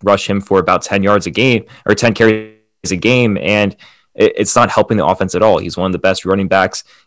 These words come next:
i-, in the conference, in the league, if he gets going and gets comfortable with the offense, but they're not giving him the opportunity to do so. So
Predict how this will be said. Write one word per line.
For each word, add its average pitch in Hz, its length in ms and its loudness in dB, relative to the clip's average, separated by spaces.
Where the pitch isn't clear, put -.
i-, 117 280 4
in 110 160 2
the 95 360 6
conference, 110 520 0
in 117 120 -2
the 101 100 2
league, 113 420 2
if 107 160 0
he 113 120 0
gets 101 220 0
going 98 460 2
and 92 160 -6
gets - 180 -2
comfortable 98 380 -4
with 87 80 -4
the 92 120 0
offense, 95 400 2
but 117 80 0
they're 113 120 4
not 113 220 2
giving 104 180 2
him 98 100 -2
the 95 100 -2
opportunity 98 480 -2
to 92 100 -4
do 135 200 -2
so. 80 280 -2
So 95 380 0